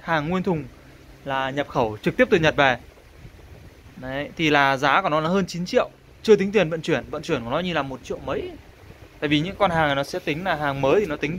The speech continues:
phí cao lắm các bạn. Hàng mới nó tính phí vận chuyển nó khác hẳn so với hàng bãi nha. Đấy, thì những con này nhà em nhập nó là hàng bãi nhưng mà nó đẹp,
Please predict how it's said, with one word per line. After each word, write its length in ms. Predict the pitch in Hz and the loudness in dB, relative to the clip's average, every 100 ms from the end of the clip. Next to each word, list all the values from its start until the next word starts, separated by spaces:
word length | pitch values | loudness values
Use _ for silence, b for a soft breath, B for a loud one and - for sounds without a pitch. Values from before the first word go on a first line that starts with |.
| - | -6
phí 120 | 170 160 | -4 2
cao 200 | 202 196 | 4 4
lắm 140 | 226 | 0
các 80 | 226 | -4
bạn. 120 | 196 - - - - - | -6 -12 -20 -20 -20 -8
Hàng 140 | 143 | -4
mới 120 | 143 156 | -2 -2
nó 60 | |
tính 160 | 175 170 | -2 -6
phí 120 | 208 | -8
vận 100 | 180 | -6
chuyển 180 | 165 127 | -4 -2
nó 60 | |
khác 160 | 151 262 | 0 2
hẳn 160 | 156 120 | 0 -2
so 120 | 170 | -2
với 100 | 170 | -2
hàng 100 | 143 | 0
bãi 180 | 147 190 | -2 -4
nha. 120 | 185 - - - - - - - - - - | -8 -10 -20 -20 -20 -20 -20 -20 -20 -20 -8
Đấy, 160 | 127 | -6
thì 180 | 151 160 | -2 -2
những 140 | 175 214 | -2 2
con 120 | 208 | 4
này 140 | 175 | 4
nhà 120 | 160 | 2
em 80 | 170 | 0
nhập 120 | 170 160 | 0 -2
nó 80 | 160 | -4
là 80 | |
hàng 280 | 170 147 139 | -2 -4 0
bãi 240 | 160 170 196 | 0 0 -2
nhưng 120 | 180 | -2
mà 60 | |
nó 60 | 160 | 2
đẹp, 180 | 175 | 2